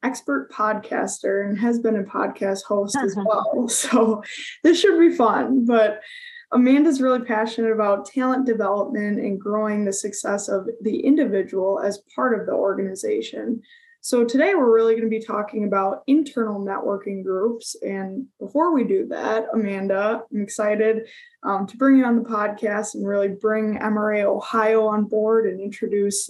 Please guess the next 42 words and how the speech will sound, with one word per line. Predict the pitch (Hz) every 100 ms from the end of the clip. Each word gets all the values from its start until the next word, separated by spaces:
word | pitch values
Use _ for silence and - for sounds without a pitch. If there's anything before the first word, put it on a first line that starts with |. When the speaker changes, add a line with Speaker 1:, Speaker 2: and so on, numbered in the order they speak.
| -
Speaker 1:
um, | 180 185 185
the | 185
members | 196 202 196 190 196 - - 190 - _ -
to | 370
the | 302
Ohio | 208 196 202 196 196
division. | 190 190 196 240 269 285
But | 226 226
can | 247 254
you | 294 -
tell | - 262
us | 311 311
a | 233
little | 208 240 262
bit | 240 226
more | 202 202 226
about | 247 247
yourself | 262 262 - 254 254
and | 202 190
your | 190
background | 202 196 - - 233 254
just | 220 202
before | 196 - 190
we | 185 185 - _ _ _ -
dive | 208 208
into | 202 202 202 196
all | 196 190 - 196 190
the |
fun | - 190 190
questions? | 190 - - 233 254 269 _ _ _ _ _ _ _ _ _ _ _ _ _ _ -
Speaker 2:
Absolutely. | 214 262 - 269 226 180 196 247 254 233 175 156 165
Thank | 220 226 285 -
you | 285 -
for | 190 180
asking | 190 214 220 - 220
me | 214
to | 202
be | 180
a | 170
part | - 233 226
of | 233
this. | 220 226